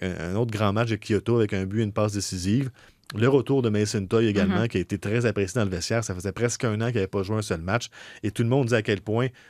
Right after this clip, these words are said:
Speaker 1: le garçon était courageux de continuer à s'entraîner, à garder le moral, malgré deux blessures successives qui l'ont gardé loin des terrains. Donc, je pense qu'il y a beaucoup de points positifs à amener, m-, mais j'ai quand même un petit doute que cette formation-là, contre une... deux bonnes équipes,
Speaker 2: Ouais,
Speaker 1: comme elle
Speaker 2: ouais.
Speaker 1: va affronter cette semaine,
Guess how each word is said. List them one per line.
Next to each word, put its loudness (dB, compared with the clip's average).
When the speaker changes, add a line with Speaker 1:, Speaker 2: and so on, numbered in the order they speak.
Speaker 1:
le 0
garçon 0
était 0
courageux 2
de -2
continuer -2
à 4
s'entraîner, 0
à 0
garder 0
le 2
moral, 2
malgré 0
deux 2
blessures 0
successives -4
qui -10
l'ont 0
gardé 0
loin 0
des 2
terrains. 0
Donc, 2
je -4
pense 4
qu'il 4
y 0
a -2
beaucoup 2
de -4
points 2
positifs 2
à 2
amener, 2
m-, -4
mais -2
j'ai 0
quand 2
même 2
un 2
petit -4
doute 2
que 2
cette -2
formation-là, 2
contre -2
une... -4
deux 2
bonnes 2
équipes, 0
Speaker 2:
Ouais, 0
Speaker 1:
comme 4
elle 4
Speaker 2:
ouais. 0
Speaker 1:
va 4
affronter 2
cette 0
semaine, -2